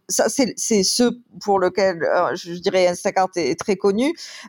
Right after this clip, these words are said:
Euh, la vision pour le futur, c'est en fait de bâtir toutes les technologies, que ce soit, euh, la livraison à domicile, mais aussi les technologies à l'intérieur des supermarchés.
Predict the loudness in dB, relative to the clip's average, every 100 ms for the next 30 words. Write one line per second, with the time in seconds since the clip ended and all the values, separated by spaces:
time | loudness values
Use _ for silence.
0 | 0 2 4 2 2 0 0 0 0 0
1 | 0 -2 -2 -6 -14 -4 -2 -2 0 0
2 | 0 -2 -2 0 2 0 0 -6 -6 -6
3 | -2 0 2 2 2 2 4 2 2 2
4 | 0 0 -2 -2 -2 2 4 4 4 2
5 | 0 0 0 0 2 0 2 0 -2 -6
6 | -4 -2 0 0 -2 -2 0 0 0 -2
7 | 0 0 0 -2 0 2 2 0 0 0
8 | 2 2 0 -6 -6 -2 -2 0 -2 0
9 | 2 2